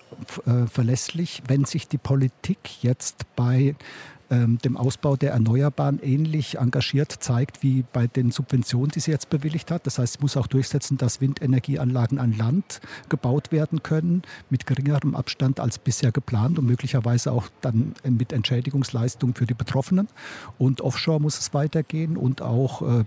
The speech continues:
Biomasse und so weiter. Das heißt, da müssen wir Vollgas geben und man wird, äh, sehen, wie die Politik da,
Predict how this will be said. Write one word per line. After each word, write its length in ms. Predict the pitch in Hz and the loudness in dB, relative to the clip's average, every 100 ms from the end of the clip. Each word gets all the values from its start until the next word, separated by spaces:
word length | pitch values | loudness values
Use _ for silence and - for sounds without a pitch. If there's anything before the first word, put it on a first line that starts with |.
| - | 0
Biomasse 840 | 151 170 160 165 - 127 139 - 147 | -2 0 0 -2 -2 -2 0 -2 -2
und 200 | 139 143 | 0 0
so 160 | 135 | 0
weiter. 320 | 113 120 160 | 0 -2 0
Das 220 | 151 123 120 | -2 -2 0
heißt, 380 | 123 - - - | -2 -2 -6 -4
da 100 | 120 | -2
müssen 240 | 135 - | -2 -2
wir 80 | 127 | -2
Vollgas 500 | - 127 160 151 - | 0 0 0 -2 -2
geben 320 | 151 156 170 - - - | -4 0 -2 -2 -10 -2
und 240 | 123 - - | -2 -2 -12
man 300 | - 139 127 | -2 2 2
wird, 300 | 135 131 - | 2 -2 -4
äh, 100 | 151 | -4
sehen, 480 | 135 - 123 165 147 - | -2 0 2 0 -2 -4
wie 260 | 131 147 - - - | -2 -2 -4 -10 -8
die 80 | |
Politik 400 | - 127 127 151 - - | -2 0 0 -2 -6 -2
da, 300 | 123 120 | 0 2